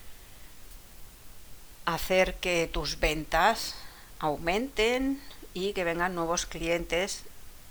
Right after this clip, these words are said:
además de imprescindible saber cómo destacarse de esa competencia tan feroz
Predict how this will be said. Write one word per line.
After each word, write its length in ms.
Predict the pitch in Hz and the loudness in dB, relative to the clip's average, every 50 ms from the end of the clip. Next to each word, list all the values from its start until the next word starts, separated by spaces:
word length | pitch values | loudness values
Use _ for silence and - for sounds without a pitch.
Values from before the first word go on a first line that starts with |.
| - - - - - - - - - - - - - | -12 -12 -12 -12 -12 -14 -14 -14 -14 -14 -14 -2 4
además 560 | - 170 175 170 165 151 147 156 165 180 - | 6 6 6 6 4 2 4 2 2 2 2
de 240 | - 233 226 220 - - - - - - - - - - - | 2 2 2 0 -2 -6 -10 -12 -12 -14 -14 -14 -12 -8 -4
imprescindible 1160 | - 220 254 240 - - - 233 240 - - 220 208 196 185 196 202 180 180 180 185 185 - - - - | -2 -2 -2 -2 0 2 4 4 4 4 0 -2 -4 -2 -2 -2 -2 -2 0 0 0 0 0 -4 -8 -8
saber 480 | - - 175 165 160 170 175 180 175 - - | -4 0 2 4 4 4 4 2 0 -4 -2
cómo 340 | - - 208 208 220 220 214 | 4 4 4 6 6 4 4
destacarse 880 | 165 160 165 - - 151 151 - - 156 - - - - 202 202 202 - - | 4 2 0 2 2 0 4 6 6 6 6 6 2 0 0 -2 -2 -4 -2
de 140 | 147 151 160 | -2 0 0
esa 240 | 170 - 214 190 185 | 2 2 2 0 2
competencia 1120 | - 175 175 175 170 165 - - 156 156 151 - 160 160 165 170 - - - 190 185 - | 0 0 0 0 -2 -6 -2 4 4 4 6 4 0 0 0 -2 -4 0 0 2 2 4
tan 220 | - 160 170 190 | 4 4 4 2
feroz 540 | - - - 165 156 170 170 190 - - | -2 -2 -2 0 0 0 0 0 -2 -6